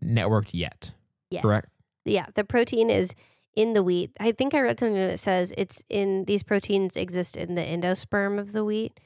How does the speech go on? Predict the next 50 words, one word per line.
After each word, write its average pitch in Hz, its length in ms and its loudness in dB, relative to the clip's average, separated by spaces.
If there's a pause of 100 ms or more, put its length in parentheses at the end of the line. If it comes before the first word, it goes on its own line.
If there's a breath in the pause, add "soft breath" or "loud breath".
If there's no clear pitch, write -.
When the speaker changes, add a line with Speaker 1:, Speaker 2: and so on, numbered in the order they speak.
(100)
Speaker 1:
Okay. 202 280 -2
Speaker 2:
So 233 120 0
I - 20 2
think 226 220 2
that's, 226 280 -2
like, 180 160 0 (120)
the 175 80 -2
thing 170 300 -4
that 165 140 -2
lets 175 220 -6
the 175 80 -4
seed 165 480 -4 (1000)
live 165 280 -2
off 180 220 -2
of 208 120 -4
it, 208 200 -2
but 180 200 0
I'm 170 120 -4
not 147 160 8
a 123 40 6
Speaker 1:
Hmm. 117 40 4
Speaker 2:
biologist 170 480 -2
and 180 160 -6
can't - 240 -6
remember, - 480 -6
honestly. - 580 -8 (300)
Speaker 1:
It 135 60 2
also 131 200 2
makes 123 140 6
sense 127 140 6
Speaker 2:
<laughs> - 20 0
Speaker 1:
because, 110 420 2
of - 120 -2
course, 135 280 2 (300)
a 156 40 0
bunch 151 100 4
of 143 60 -6
things 131 120 6
have 123 100 4
to 117 60 0
happen, 98 340 0
but 92 200 0 (640)
flour 110 540 4 (360)
is 107 540 4 (240)
pretty 139 320 4
not 110 300 4
structured, 95 520 0 (720)
pretty 127 140 2
not 113 240 4
sticky, 95 460 0